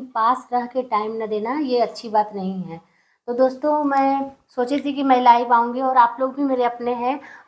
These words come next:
तो आप लोगों के लिए भी मेरे को समय निकालना होगा। तो दोस्तों, मैं सोची कि थोड़ा time इसके साथ मैं बिता लेती हूँ, क्योंकि वो स्कूल से आता है ना तो उसको अकेलापन लगता है, मतलब लगता है कि मेरे साथ कोई रहे, मेरी बातें सुने, ऐसा उसको लगता है।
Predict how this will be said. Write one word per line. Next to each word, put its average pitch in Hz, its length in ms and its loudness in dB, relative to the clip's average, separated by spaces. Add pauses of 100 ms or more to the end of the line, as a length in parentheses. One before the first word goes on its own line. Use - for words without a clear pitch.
तो - 160 -12
आप 247 220 6
लोगों 285 200 0
के 285 140 -8
लिए 262 180 -4
भी 269 120 -6
मेरे 254 200 0
को 262 140 -6
समय 240 300 0
निकालना 240 500 2
होगा। 233 320 4 (520)
तो 233 100 -4
दोस्तों, 254 340 0
मैं 269 180 2
सोची 262 340 -4
कि 262 400 -2
थोड़ा 247 240 6
time 247 260 2
इसके 247 200 -8
साथ 240 220 -4
मैं 240 160 -4
बिता 226 260 2
लेती 214 280 -4
हूँ, 220 220 -10 (560)
क्योंकि 247 200 -8
वो 277 140 0
स्कूल 262 280 -4
से 254 140 2
आता 247 180 4
है 254 100 0
ना 277 100 -4
तो 269 80 -6
उसको 262 200 -4
अकेलापन 233 520 0
लगता 220 300 -4
है, 214 160 -6
मतलब 214 280 -6
लगता 208 240 -8
है 220 60 -8
कि 220 120 -14
मेरे 202 160 -2
साथ 208 260 -2
कोई 208 160 2
रहे, 196 280 0
मेरी 202 240 -2
बातें 185 340 2
सुने, 196 380 -12 (420)
ऐसा 214 280 2
उसको 262 200 -4
लगता 226 380 2
है। 175 300 -2